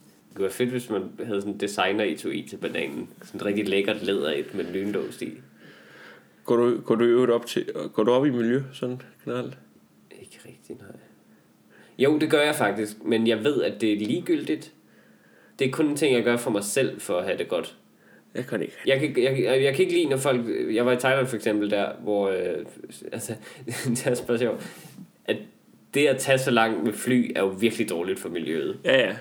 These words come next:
Speaker 1: De pumper jo gasser ud i, øh, i atmosfæren, ikke? Men det, jeg blev forarvet over, var jo ikke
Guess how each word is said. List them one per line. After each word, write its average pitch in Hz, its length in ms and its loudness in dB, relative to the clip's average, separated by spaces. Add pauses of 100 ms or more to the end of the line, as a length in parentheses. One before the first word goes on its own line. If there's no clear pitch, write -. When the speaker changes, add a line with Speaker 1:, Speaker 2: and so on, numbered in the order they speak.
(120)
Speaker 1:
De - 60 -14 (220)
pumper 117 360 -2
jo 82 280 0
gasser 85 340 -2
ud 78 280 -4
i, 78 200 -4
øh, 78 240 -4
i 85 120 -6
atmosfæren, 92 560 -2
ikke? 185 140 0 (800)
Men 104 200 0
det, 127 80 6
jeg 127 100 4
blev 117 120 2
forarvet 110 480 4
over, 95 220 2
var 92 100 0
jo 92 60 2
ikke 117 140 0